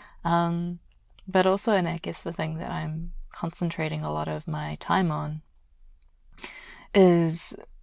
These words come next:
uh, how, like, thinking about how we develop this kind of communal immunity towards propaganda and how we stop people from becoming radicalized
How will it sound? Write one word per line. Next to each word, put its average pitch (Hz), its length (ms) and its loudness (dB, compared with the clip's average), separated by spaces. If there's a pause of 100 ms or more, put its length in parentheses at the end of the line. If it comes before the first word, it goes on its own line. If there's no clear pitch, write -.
(340)
uh, 185 140 -4 (1300)
how, - 220 -4
like, - 200 -10 (100)
thinking 165 420 -4
about 156 320 -2
how 160 220 -2
we 156 140 -4
develop 156 520 -6 (640)
this - 360 -6
kind 170 320 -6
of 160 240 -8
communal 160 920 -2 (680)
immunity 160 920 -2 (140)
towards 156 380 -6
propaganda 160 800 -8 (640)
and 160 340 -6
how 156 600 -6
we 156 540 -8
stop - 380 -2 (160)
people 160 380 -8
from 160 260 -8
becoming 160 460 -8
radicalized - 920 -6